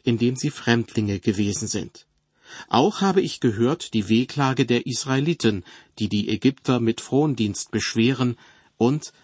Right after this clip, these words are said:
habe an meinen Bund gedacht.“ Gott erzählt also Mose, dass er bereits seinen Vorfahren Abraham, Isaak und Jakob erschienen ist.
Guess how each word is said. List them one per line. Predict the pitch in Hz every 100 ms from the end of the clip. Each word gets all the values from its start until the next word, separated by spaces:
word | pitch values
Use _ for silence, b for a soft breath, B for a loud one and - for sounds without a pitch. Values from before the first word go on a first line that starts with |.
| b
habe | - 107 113 123 -
an | 120
meinen | 110 101 104 110 107
Bund | 110 95 - -
gedacht.“ | - 113 92 85 - - - _ _ _ _ _ _ _ b b b b b b b b _
Gott | 127 160
erzählt | - 139 147 165
also | - 131 120
Mose, | 107 120 135 151 - _ -
dass | -
er | - 131
bereits | 117 101 107 151 -
seinen | 113 104
Vorfahren | 95 - 117 127 120 110 107
Abraham, | - 98 107 139 143 156 190 -
Isaak | 135 131 151 160 - -
und | 104
Jakob | 104 101 - 120 -
erschienen | 127 127 - 110 98 92
ist. | - 98 -